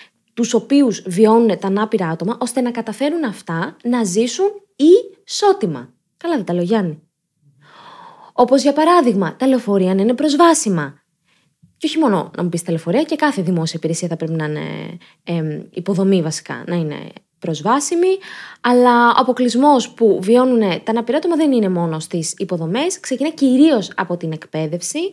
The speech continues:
Εάν έχουμε σχολεία για ανάπηρα και μη ανάπηρα άτομα, τότε, εμ, ξεκινάνε τα, ε, ξε-, ξεκινάει η ανισότητα από τη βάση, ρε παιδί μου. Ξεκινάνε τα παιδιά, τα ανάπηρα, από διαφορετική αφετηρία από τα υπόλοιπα παιδιά,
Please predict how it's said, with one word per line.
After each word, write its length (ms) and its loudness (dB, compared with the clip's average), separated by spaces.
Εάν 280 0
έχουμε 260 0
σχολεία 580 2
για 600 0
ανάπηρα 680 0
και 160 -4
μη 220 2
ανάπηρα 480 0
άτομα, 640 -2
τότε, 400 -2
εμ, 260 2
ξεκινάνε 840 0
τα, 260 0
ε, 340 -14
ξε-, 160 -10
ξεκινάει 380 -2
η 20 2
ανισότητα 400 0
από 120 -4
τη 80 -4
βάση, 320 0
ρε 80 -4
παιδί 240 -6
μου. 120 -4
Ξεκινάνε 440 -4
τα 100 -6
παιδιά, 380 -2
τα 340 -4
ανάπηρα, 400 -4
από 120 -4
διαφορετική 420 -8
αφετηρία 320 -4
από 100 -10
τα 80 -6
υπόλοιπα 280 -6
παιδιά, 440 -6